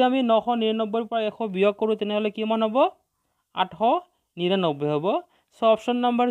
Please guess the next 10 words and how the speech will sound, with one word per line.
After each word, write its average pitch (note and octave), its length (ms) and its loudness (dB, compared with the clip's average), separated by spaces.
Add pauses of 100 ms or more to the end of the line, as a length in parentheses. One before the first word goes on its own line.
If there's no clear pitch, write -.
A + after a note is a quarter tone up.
চি - 160 -6
হৈছে A3+ 260 0
ইয়াৰ A#3 220 0 (400)
শুদ্ধ D#3 200 -6 (140)
উত্তৰ। C#3+ 300 -10 (400)
ঠিক D#4+ 200 -4
আছে? - 180 -12 (1300)
নেক্সট G#3+ 400 2
কুৱেশ্যনটো C#4 560 0
হৈছে, C4+ 360 0